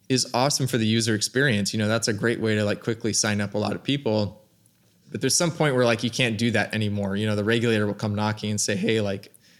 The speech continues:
what have you been doing for the last five years? You know, here's, like, a billion dollars in fines," or, like, you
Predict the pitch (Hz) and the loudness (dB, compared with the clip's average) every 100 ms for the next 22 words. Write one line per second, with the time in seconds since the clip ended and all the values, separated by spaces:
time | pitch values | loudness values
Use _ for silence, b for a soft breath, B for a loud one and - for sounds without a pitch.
0 | b - 117 113 113 107 104 117 113 120 | b -2 0 2 0 0 2 0 0 -2
1 | 104 104 101 - 110 101 104 101 101 95 | 0 0 0 0 0 0 0 -2 -2 -4
2 | - - 113 104 101 - 120 113 107 104 | -6 -6 -6 -6 -6 -2 0 0 0 -2
3 | 101 104 110 104 107 104 104 104 101 117 | -4 -2 -2 0 0 0 0 -2 -2 0
4 | 107 104 104 101 107 104 101 101 101 | 2 2 0 -2 0 0 0 -4 -6